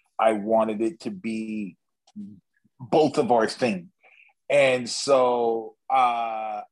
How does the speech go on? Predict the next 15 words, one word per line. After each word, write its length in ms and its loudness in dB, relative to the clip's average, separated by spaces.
I 320 -2
went 260 -8
on 400 -8
different 320 -10
websites. 800 -6
I 60 -2
went 240 -4
on 200 -2
Reddit, 380 -4
and 520 -8
this 200 -6
guy 540 4
posted 540 -4
this 220 -8
thing, 520 -6